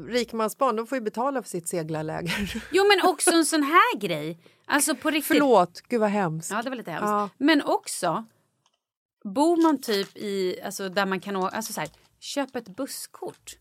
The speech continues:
Speaker 1: Nej, men det är gratis. Busskort är gratis för alla upp till,
Speaker 2: I
Speaker 1: eh,
Speaker 2: Stockholm, ja.
Speaker 1: ja,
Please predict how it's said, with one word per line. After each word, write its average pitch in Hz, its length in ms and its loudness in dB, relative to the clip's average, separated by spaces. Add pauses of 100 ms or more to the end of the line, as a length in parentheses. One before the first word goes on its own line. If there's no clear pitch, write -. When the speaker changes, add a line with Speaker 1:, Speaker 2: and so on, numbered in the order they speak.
Speaker 1:
Nej, 202 200 -6
men 214 100 -6
det 226 80 -2
är - 20 -8
gratis. 226 500 -2
Busskort 233 460 -6
är 277 80 -4
gratis 233 460 -6
för 202 240 -2
alla 185 280 -6
upp 180 180 -10
till, 180 360 -6
Speaker 2:
I 180 40 -4
Speaker 1:
eh, 170 120 -2
Speaker 2:
Stockholm, 220 400 -4
ja. - 200 -10
Speaker 1:
ja, 180 200 -10